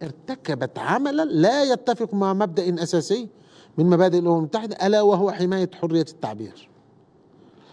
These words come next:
وشددت على ضرورة إطلاق الولايات المتحدة الأمريكية، أمريكا يعني،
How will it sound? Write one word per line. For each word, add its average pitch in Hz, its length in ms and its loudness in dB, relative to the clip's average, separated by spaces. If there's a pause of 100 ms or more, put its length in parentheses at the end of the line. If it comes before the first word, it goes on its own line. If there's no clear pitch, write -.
(360)
وشددت 160 600 0 (500)
على 165 500 0
ضرورة 123 480 -2 (640)
إطلاق 190 600 -2 (200)
الولايات 151 760 -2
المتحدة 147 500 -6
الأمريكية، 104 480 -16 (140)
أمريكا 165 420 2
يعني، 85 360 -12